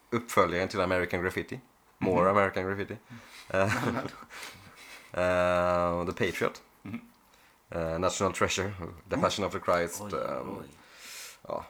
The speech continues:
Speaker 1: lite Jack Reacher. Och, eh, ja, men
Speaker 2: Storverk, helt enkelt.
Speaker 1: Ja, han har, <laughs> verkligen, verkligen. Han har varit inblandad i lite olika grejer.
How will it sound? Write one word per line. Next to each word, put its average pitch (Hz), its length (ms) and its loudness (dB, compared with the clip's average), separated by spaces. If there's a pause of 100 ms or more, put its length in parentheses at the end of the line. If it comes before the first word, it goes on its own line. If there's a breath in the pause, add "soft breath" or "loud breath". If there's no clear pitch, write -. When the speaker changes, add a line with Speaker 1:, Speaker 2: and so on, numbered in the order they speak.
Speaker 1:
lite 87 580 0
Jack 87 260 0
Reacher. 92 520 -4 (760 loud breath)
Och, 87 600 -2
eh, 78 480 0
ja, 82 80 0
men 87 480 -2 (100)
Speaker 2:
Storverk, 135 640 2
helt 95 160 -2
enkelt. 87 240 -4
Speaker 1:
Ja, 98 340 4
han 113 120 10 (100)
har, 151 80 8
<laughs> - 0 -
verkligen, 127 360 6
verkligen. 104 340 4
Han 98 100 2
har 113 80 6
varit 120 120 4
inblandad 98 320 4
i - 60 2
lite 95 120 -2
olika 82 260 -2
grejer. 80 260 -2